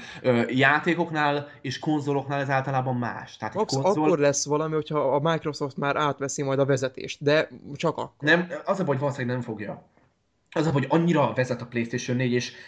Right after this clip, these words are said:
Speaker 1: hihetetlen, de még mindig annyira pörög, hogy, ö,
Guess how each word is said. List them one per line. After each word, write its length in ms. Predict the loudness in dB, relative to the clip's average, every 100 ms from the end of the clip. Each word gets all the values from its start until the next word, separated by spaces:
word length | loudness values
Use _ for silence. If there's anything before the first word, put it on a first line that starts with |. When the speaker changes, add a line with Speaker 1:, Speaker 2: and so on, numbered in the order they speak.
| -14 0
Speaker 1:
hihetetlen, 580 | 4 4 4 2 2
de 100 | 4
még 360 | 2 0 -4 -4
mindig 340 | -4 0 0
annyira 300 | 2 0 -2
pörög, 420 | -4 -2 -2 -4 -12 -20 _
hogy, 540 | -6 2 4 4 2
ö, 300 | 2 2 2